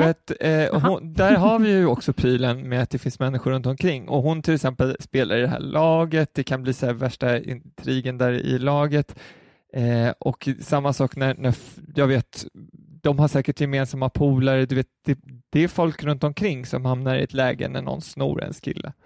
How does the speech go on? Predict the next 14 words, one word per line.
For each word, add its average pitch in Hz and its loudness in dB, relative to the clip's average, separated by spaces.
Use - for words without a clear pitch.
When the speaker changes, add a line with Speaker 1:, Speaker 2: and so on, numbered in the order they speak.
Speaker 2:
Men 220 2
då 233 4
får 262 0
hon 220 6
ju 202 4
värdera, 196 2
vad 196 2
är 190 2
viktigast? 190 0
Är 208 2
det 190 2
den 190 4
här 185 2
killen, 220 2